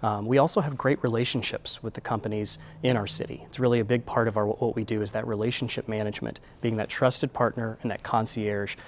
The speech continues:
knowing that they can call us at any moment to get anything done, uh, whether it's renaming a street or building a bus shelter. We have the ability to navigate metro government, navigate our community partners in a way that's really effective for them.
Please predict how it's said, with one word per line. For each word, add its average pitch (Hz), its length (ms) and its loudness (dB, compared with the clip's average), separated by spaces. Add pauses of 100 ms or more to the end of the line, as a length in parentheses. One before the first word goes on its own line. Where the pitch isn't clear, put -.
(160)
knowing 131 260 6
that 113 100 0
they 117 120 6
can 104 160 -8
call 131 320 4
us 113 180 2
at 104 80 -4
any 127 140 0
moment 110 360 0
to - 80 -12
get 110 180 -2
anything 104 380 -4
done, 101 280 -2 (280)
uh, 101 120 -2
whether 107 320 2
it's - 160 -4
renaming 123 440 4
a 104 60 -2
street 135 460 4
or 98 40 -4
building 117 300 2
a 104 60 0
bus 113 200 2
shelter. 110 440 0
We 113 160 2
have 113 160 0
the 113 80 0
ability 107 400 0
to - 160 -6 (240)
navigate 131 520 6
metro 120 280 0
government, 110 480 -2 (260)
navigate 127 380 4
our 120 80 6
community 110 340 -4
partners 104 460 -4 (260)
in 113 100 -2
a 110 60 0
way 107 120 2
that's 104 200 -4
really 104 160 2
effective - 380 -6
for - 100 -10
them. - 240 -12